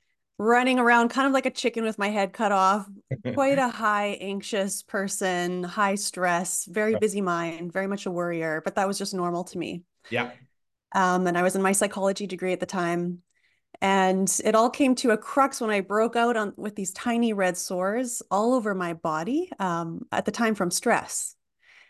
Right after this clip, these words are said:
Speaker 2: Mm.
Speaker 1: I didn't know that at the time. And I saw multiple doctors. I saw a dermatologist who also didn't know what it was.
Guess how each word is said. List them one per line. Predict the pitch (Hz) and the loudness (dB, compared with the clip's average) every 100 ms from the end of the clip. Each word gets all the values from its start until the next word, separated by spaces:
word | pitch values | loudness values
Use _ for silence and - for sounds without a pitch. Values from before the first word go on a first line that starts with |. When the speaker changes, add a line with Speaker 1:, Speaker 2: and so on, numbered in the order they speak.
| _ - | _ -20
Speaker 2:
Mm. | 107 101 98 98 208 | -16 -14 -14 -8 0
Speaker 1:
I | |
didn't | 226 254 220 | 2 4 2
know | 233 247 | 2 2
that | 240 220 | 2 0
at | 202 | -2
the | 214 | -6
time. | - 226 180 - - - | -8 -6 -4 -6 -8 -4
And | 190 | -2
I | 185 | 0
saw | 190 208 196 | 2 2 4
multiple | 226 233 233 | 2 4 2
doctors. | 214 208 208 208 202 | 2 0 0 -2 0
I | 190 | -2
saw | 196 190 | -2 -2
a | 180 | -2
dermatologist | 190 190 190 196 202 208 202 - | -2 -4 -2 -2 -2 -2 -6 -6
who | 214 | -2
also | 185 196 202 | -2 -2 -2
didn't | 196 - | -4 -2
know | 185 | -2
what | 190 | -2
it | - | 0
was. | 180 180 180 170 - | 0 2 2 0 -2